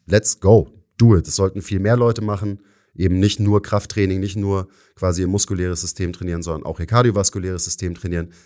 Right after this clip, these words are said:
Ist gut für euch, ist gesund, ihr könntet ein bisschen länger leben, wenn ihr das tut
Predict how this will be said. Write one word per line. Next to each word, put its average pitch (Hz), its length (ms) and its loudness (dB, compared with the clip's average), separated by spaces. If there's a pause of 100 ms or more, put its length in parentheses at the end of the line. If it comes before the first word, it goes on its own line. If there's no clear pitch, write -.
Ist - 120 -10
gut 127 160 2
für 113 120 -2
euch, 104 220 2
ist - 140 -6
gesund, 110 420 2 (240)
ihr 82 80 -10
könntet 98 320 0
ein 95 80 -4
bisschen 90 240 -2
länger 90 200 -4
leben, 107 280 2
wenn 98 100 0
ihr 95 80 -2
das 92 140 -2
tut 95 260 -6